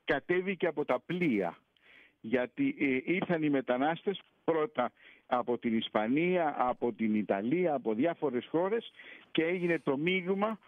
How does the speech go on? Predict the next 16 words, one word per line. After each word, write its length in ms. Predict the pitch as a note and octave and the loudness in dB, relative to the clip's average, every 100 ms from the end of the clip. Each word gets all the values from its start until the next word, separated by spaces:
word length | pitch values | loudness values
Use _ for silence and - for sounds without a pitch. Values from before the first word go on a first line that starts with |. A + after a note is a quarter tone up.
| _ - | _ 0
που 120 | C#3 | 0
αποτελεί 680 | B2+ C3+ A#2+ B2 C#3 F3+ | 2 0 2 2 2 0
την 160 | F3 D3 | -2 0
τοπική 380 | C3+ A2+ A2 B2+ | 0 -2 -6 -2
κοινωνία. 640 | B2+ A#2+ A2+ G2+ F#2 F2 | 0 0 0 0 0 0
Λοιπόν, 300 | G2+ A#2+ E3+ | 0 0 0
υπάρχει, 580 | D3+ B2 E3+ C#3+ - A#2 - - - - | 0 0 -2 -2 -4 -6 -6 -18 -14 -2
ε, 320 | A#2+ A#2+ A#2 G#2+ | 0 2 0 0
πολύ 300 | B2+ D3 G3 | 0 0 -2
σεβασμός, 680 | - D#3+ C#3+ C3 D#3 F3+ - - - | 0 0 0 2 0 0 -6 -14 -6
ε, 80 | - C3 B2 - | -2 0 0 -2
και 140 | C3 | -2
πολύ 400 | - F#3+ D3 F3+ | 0 0 2 0
αγάπη 400 | D#3 E3 F#3 F3 | 2 0 0 -4
προς 340 | D3+ D3 B2 - | -2 -2 -2 0
τους, 220 | C3 | 0